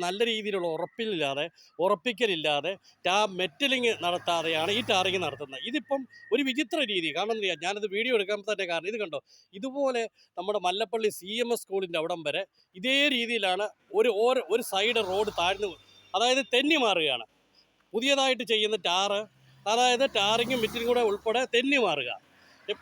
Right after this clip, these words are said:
മനസ്സിലായി? എന്ത് വൻ അപകടങ്ങൾക്ക് സാധ്യതയാണ്. തൊട്ടടുത്ത് വീടുകളുണ്ട്, സമീപം നമുക്ക് റോഡ് സൈഡിലുള്ള വീടുകൾക്ക് പോലും സുരക്ഷയില്ലെന്നുള്ളതാണ്. കാരണം ഏത് സമയത്താവും ഈ ന-, നല്ല വെയിലുള്ള സമയത്താണെങ്കിൽ ഈ റ-, ഇത് വൻ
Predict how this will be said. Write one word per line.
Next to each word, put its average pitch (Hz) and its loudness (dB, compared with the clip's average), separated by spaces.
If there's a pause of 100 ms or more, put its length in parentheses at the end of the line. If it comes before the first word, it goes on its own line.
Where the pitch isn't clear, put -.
മനസ്സിലായി? 196 -2
എന്ത് 247 -6 (100)
വൻ 226 0 (140)
അപകടങ്ങൾക്ക് 269 0
സാധ്യതയാണ്. 143 -4 (340)
തൊട്ടടുത്ത് 220 2
വീടുകളുണ്ട്, 180 2 (380)
സമീപം 233 -4
നമുക്ക് 226 -4 (100)
റോഡ് 220 2
സൈഡിലുള്ള 214 2 (120)
വീടുകൾക്ക് 214 2
പോലും 190 -2 (340)
സുരക്ഷയില്ലെന്നുള്ളതാണ്. 196 0
കാരണം 196 0
ഏത് 233 2
സമയത്താവും 190 -2 (320)
ഈ 220 0 (320)
ന-, 165 -6
നല്ല 220 0
വെയിലുള്ള 220 2 (100)
സമയത്താണെങ്കിൽ 170 0 (500)
ഈ - 4 (100)
റ-, 247 0 (100)
ഇത് 240 2 (100)
വൻ 226 2